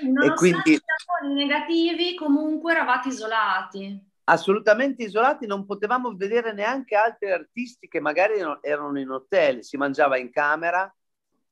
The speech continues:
Speaker 2: era molto rigido, giustamente, perché comunque venivi eliminato,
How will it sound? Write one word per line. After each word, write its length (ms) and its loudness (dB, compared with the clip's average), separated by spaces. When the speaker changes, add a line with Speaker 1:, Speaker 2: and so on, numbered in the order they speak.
Speaker 2:
era 240 4
molto 380 4
rigido, 540 2
giustamente, 640 2
perché 260 -6
comunque 380 -2
venivi 300 -4
eliminato, 880 0